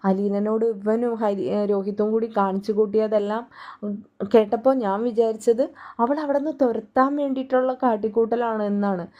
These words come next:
അതുകൊണ്ട് തന്നെയാണ് ഞാൻ ഇവരോട് അതിനെക്കുറിച്ചൊന്നും ചോദിക്കാതിരുന്നതും പറയാതിരുന്നതും" എന്ന് പറഞ്ഞിട്ട് രാജീവ് തിരിഞ്ഞ് രോഹിത്തിനോട് ചോദിക്കുന്നുണ്ട്, "ഇപ്പം മനസ്സിലായില്ലേടാ ഒരു പെൺകുട്ടിയോട് ഇങ്ങനെ ചെയ്യുമ്പോൾ ഉണ്ടാവുന്ന മാനസിക ബുദ്ധിമുട്ടുകൾ എന്തൊക്കെയാണെന്ന്? നിനക്ക്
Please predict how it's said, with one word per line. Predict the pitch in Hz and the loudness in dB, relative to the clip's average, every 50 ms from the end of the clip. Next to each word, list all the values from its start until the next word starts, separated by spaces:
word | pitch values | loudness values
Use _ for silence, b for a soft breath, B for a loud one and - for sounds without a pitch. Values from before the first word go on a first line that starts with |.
| B B B B | B B B B
അതുകൊണ്ട് | 208 220 202 233 254 277 294 320 | 2 2 4 2 2 0 -2 -4
തന്നെയാണ് | 320 339 339 330 339 349 339 320 311 | -4 -4 -4 -2 -2 -2 -2 -2 -2
ഞാൻ | 294 262 240 240 240 | -2 -2 -2 0 -2
ഇവരോട് | 247 240 233 226 240 247 254 | 0 0 0 0 0 0 0
അതിനെക്കുറിച്ചൊന്നും | 247 220 208 220 220 220 - 247 226 220 214 - 202 190 196 208 220 226 226 - _ _ _ _ | -2 0 0 -2 -4 0 0 0 0 0 -2 -2 -2 0 0 0 -2 -2 -4 -8 _ _ _ _
ചോദിക്കാതിരുന്നതും | - - 196 180 175 170 190 - 208 196 190 202 208 202 196 214 220 214 | -4 -2 -2 -2 -2 -6 -2 2 2 2 2 2 -2 -2 -2 -4 -2 0
പറയാതിരുന്നതും" | 208 190 180 180 180 180 175 180 185 185 185 180 175 190 202 202 202 B B B B B B | 0 0 0 0 0 0 0 -2 -2 -2 -4 -4 -4 -4 -8 -8 -10 B B B B B B
എന്ന് | 240 247 247 254 | 2 4 4 4
പറഞ്ഞിട്ട് | 233 247 226 220 233 233 226 240 247 233 | 2 2 0 0 -4 2 2 2 4 4
രാജീവ് | 214 208 202 196 185 208 214 202 214 | 0 -2 -2 -4 -4 -4 0 2 2
തിരിഞ്ഞ് | 220 214 240 220 214 208 208 220 220 | 2 2 0 0 2 0 -2 0 0
രോഹിത്തിനോട് | 226 208 196 202 202 196 - 208 196 196 202 | 0 -2 -2 -2 -4 -2 0 0 0 0 -2
ചോദിക്കുന്നുണ്ട്, | 202 202 233 208 190 190 196 214 214 233 233 214 202 214 277 277 _ b b b b b b b b | 0 0 0 0 0 -2 -2 0 0 0 0 0 -2 -4 -4 -8 _ b b b b b b b b
"ഇപ്പം | - - - - 254 254 | -8 -2 4 4 6 6
മനസ്സിലായില്ലേടാ | 262 247 240 - 262 254 247 247 247 247 247 240 220 202 180 170 - B B B B B B | 4 0 0 0 2 2 2 2 2 2 2 2 2 0 -2 -4 -8 B B B B B B
ഒരു | 196 190 190 190 202 208 208 - - - | 4 4 4 4 2 0 0 -2 -6 4
പെൺകുട്ടിയോട് | _ 240 202 202 208 208 208 220 214 214 214 214 | _ 4 6 6 2 0 0 0 0 0 0 -2
ഇങ്ങനെ | 233 226 220 220 226 | -2 0 0 0 0
ചെയ്യുമ്പോൾ | 214 - 247 226 220 214 214 220 233 | 4 4 4 4 4 0 -2 0 0
ഉണ്ടാവുന്ന | 226 214 220 220 220 220 220 220 220 220 214 - - | 0 2 2 0 2 0 -2 -2 -2 -2 -2 -2 2
മാനസിക | 190 196 190 190 196 196 202 220 202 214 | 2 2 2 2 0 0 0 0 0 2
ബുദ്ധിമുട്ടുകൾ | 208 220 202 214 214 214 208 202 214 220 214 | 0 0 -2 0 -2 -2 2 2 2 2 2
എന്തൊക്കെയാണെന്ന്? | 208 202 190 202 202 202 214 208 202 196 196 196 196 196 B B B B B B | -2 0 0 -2 0 2 2 2 4 2 0 -2 -4 -6 B B B B B B
നിനക്ക് | 208 214 220 220 - 285 | 2 2 2 4 2 2